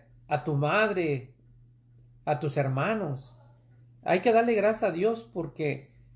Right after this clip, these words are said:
Él es el único que nos puede dar la vida. Así es que hay que conocerlo. <laughs> Hay que conocer al que puede, al que nos da la vida.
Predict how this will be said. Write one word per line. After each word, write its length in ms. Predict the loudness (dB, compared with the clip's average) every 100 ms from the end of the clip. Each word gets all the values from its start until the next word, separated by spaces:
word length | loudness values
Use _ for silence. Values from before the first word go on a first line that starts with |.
| -10
Él 200 | -2 0
es 120 | 2 2
el 120 | 2
único 380 | 0 -2 -4 -2
que 100 | -2
nos 180 | -2
puede 340 | -2 0 2 2
dar 200 | 0 0
la 100 | -4
vida. 340 | -6 -12 -16 -20 -20 _ _ _ _ _ -8
Así 260 | -6 -2
es 140 | -4 0
que 80 | 0
hay 80 |
que 100 | 2
conocerlo. 640 | 2 2 4 2 2 -2 -8 -20 -20
<laughs> 460 | -18 -18 -20 -16 -8
Hay 100 | -8
que 120 | -2
conocer 360 | 0 0 2 2
al 140 | 2
que 100 | -2
puede, 320 | -2 0 0
al 220 | 0 -2 -2
que 100 | -4
nos 160 | 0
da 80 | 2
la 140 | 2
vida. 340 | 2 0 -4